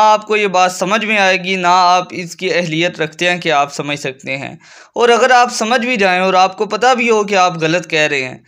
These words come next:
तो फिर भी आप बंदे के पुत्र बनने वाले नहीं हैं। जनाब ठीक है, आप अपनी चवले मारते रहें, वैसे भी आप एक नफसियाती मरीज़ लगते हो, तो बस ठीक है। आपसे हमने पहले भी गुफ्तगू की थी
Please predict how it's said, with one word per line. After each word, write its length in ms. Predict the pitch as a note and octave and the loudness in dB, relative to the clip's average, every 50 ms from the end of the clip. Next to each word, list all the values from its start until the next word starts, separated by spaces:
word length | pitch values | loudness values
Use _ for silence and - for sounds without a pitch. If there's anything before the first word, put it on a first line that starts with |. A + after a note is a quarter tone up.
| - - - _ _ _ | -20 -20 -20 _ _ _
तो 60 | A3 | -6
फिर 180 | G#3+ B3 C4+ B3 | -4 -2 -4 -2
भी 140 | B3 C#4 C4 | 0 2 4
आप 160 | A#3+ A#3 A#3+ G#3+ | 4 4 4 2
बंदे 260 | G3+ G3+ G#3 G#3+ A3 | 0 -2 0 0 0
के 100 | G#3 A3 | 0 -2
पुत्र 280 | G3 G3 F#3+ - G#3+ G3 | -4 -6 -6 -4 -4 -2
बनने 260 | F#3+ F3 D#3 D3 D3+ D#3 | 0 -2 -2 -2 -2 0
वाले 240 | D3+ D3+ C#3+ D3+ D3 | 0 0 0 -2 -4
नहीं 220 | C#3+ C#3+ C#3+ C#3 C3+ | -4 -6 -6 -6 -6
हैं। 200 | B2+ B2 - - _ - - _ _ _ - | -8 -8 -10 -14 _ -20 -20 _ _ _ -6
जनाब 380 | G3+ G#3+ A#3 B3 B3+ B3 A3 - | -2 0 2 2 2 0 -2 -8
ठीक 320 | - G#3+ A3 A#3+ B3+ A#3 B3+ | -6 -4 -4 -2 -2 -2 0
है, 300 | A3+ G#3+ G#3 F#3+ - - - | 0 0 0 -2 -4 -4 0
आप 320 | F#3+ G3+ G#3+ A3 G#3+ A3 - | 2 2 4 2 2 -2 -4
अपनी 280 | G3+ G3+ G3+ G#3+ G#3+ F#3+ | -4 -4 -6 -8 -6 -4
चवले 320 | G3+ F#3 F3 F#3+ G#3 G#3+ | -4 -4 -2 0 0 0
मारते 380 | F#3+ F3 D#3+ E3 D#3+ E3 G3 G3 | 2 2 2 2 2 0 -2 -2
रहें, 240 | F#3+ F3+ F3 E3+ E3+ E3+ | -2 0 -2 -2 -4 -2
वैसे 320 | F3 F#3+ G3 G3 - A3+ | -2 -2 -2 0 0 -2
भी 160 | A3 A3 G#3+ G3+ | -2 0 2 2
आप 220 | F#3 F#3 F#3 F#3 F#3+ | 4 4 2 2 0
एक 160 | F#3+ F3+ F3+ | -2 -2 -4
नफसियाती 540 | F#3 F3+ F3+ - - E3+ D#3+ E3 E3 F#3+ F#3+ | -6 -8 -8 -6 -2 -2 -2 -2 -2 -4 -4
मरीज़ 340 | F3+ E3+ D#3 D#3 E3 D#3+ D#3+ | -4 -4 -2 -2 -4 -2 -4
लगते 340 | D#3 D3 D3+ - E3+ E3+ | -4 -6 -6 -6 -4 -4
हो, 200 | E3 D3+ C3+ D3+ - _ - _ _ _ _ - | -4 -4 -6 -8 -14 _ -20 _ _ _ _ -6
तो 80 | G#3 G3 | -2 2
बस 280 | A3 A3+ A#3 A3+ A3 - | 2 2 2 0 -2 -4
ठीक 240 | G3+ F3+ F3 E3+ E3 | -4 -2 -2 0 0
है। 120 | E3 D3+ - | -2 -2 -2
आपसे 420 | - - F3+ G3 F#3+ G3 - A3+ | 0 0 0 0 0 0 -4 -4
हमने 180 | G#3 G3+ G3+ G3+ | -2 -2 -4 -2
पहले 300 | G3+ G3+ G3+ G#3 A3 A3+ | 0 0 0 2 0 0
भी 120 | A3 A#3 | -2 -2
गुफ्तगू 460 | G3+ G3+ G3 F#3+ - G#3 F#3+ G3+ G#3 G3+ | -4 -6 -6 -6 -10 -10 -8 -8 -8 -8
की 200 | G3 G3+ G#3+ A3 | -8 -8 -8 -6
थी 260 | G#3+ A3 G3+ F#3 F#3+ | -6 -6 -8 -8 -10